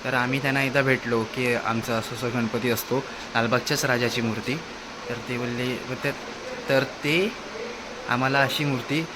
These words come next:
अ, सेम, अ, रंगसंगतीने वगैरे देतात आम्हाला करून.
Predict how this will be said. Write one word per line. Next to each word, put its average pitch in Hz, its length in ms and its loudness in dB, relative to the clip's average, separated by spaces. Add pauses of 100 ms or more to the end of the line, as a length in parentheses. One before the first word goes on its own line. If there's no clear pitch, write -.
(240)
अ, 123 340 4
सेम, 139 320 6 (1500)
अ, 127 320 2
रंगसंगतीने 131 1040 2 (240)
वगैरे 127 300 4
देतात 123 320 4
आम्हाला 113 280 4
करून. 110 280 2